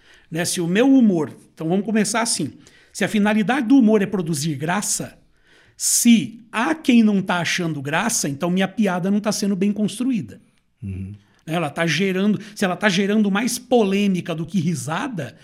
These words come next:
Speaker 1: já há algo aí que pode ser questionável no trabalho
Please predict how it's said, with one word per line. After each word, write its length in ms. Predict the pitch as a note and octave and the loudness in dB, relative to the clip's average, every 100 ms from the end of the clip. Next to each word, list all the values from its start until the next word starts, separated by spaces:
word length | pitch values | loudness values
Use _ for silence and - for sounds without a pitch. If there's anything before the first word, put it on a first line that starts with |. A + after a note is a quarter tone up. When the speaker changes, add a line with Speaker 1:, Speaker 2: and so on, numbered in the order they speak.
| - - - | -20 -20 -20
Speaker 1:
já 300 | - D#3 C#3+ | -6 -4 0
há 200 | G#3+ A3 G3+ | 0 0 -2
algo 460 | F#3+ G#3+ B3 G#3 | 2 2 2 0
aí 320 | B3+ G#3+ G#3 A#3 | 0 2 2 2
que 180 | B3 | 0
pode 1000 | C4+ A#3 G#3 G3 G3 A#3+ A#3+ A#3 A3 F3+ - - - - | -4 -2 -2 0 0 2 2 2 0 -2 -6 -20 -20 -8
ser 440 | - - C4+ D#4+ | -4 -2 -2 -2
questionável 1200 | D4+ B3+ - A#3+ G#3 F#3+ F#3+ G#3 G#3 A#3+ D4+ D4 | -2 -2 -2 0 0 0 2 0 0 0 -2 -4
no 220 | G3+ G#3 | -2 0
trabalho 960 | A#3 A3+ G#3+ D#3 C#3+ G3+ D#4+ B3+ G3+ C#3+ | 0 -4 -4 -4 -6 -4 -2 -2 -2 -4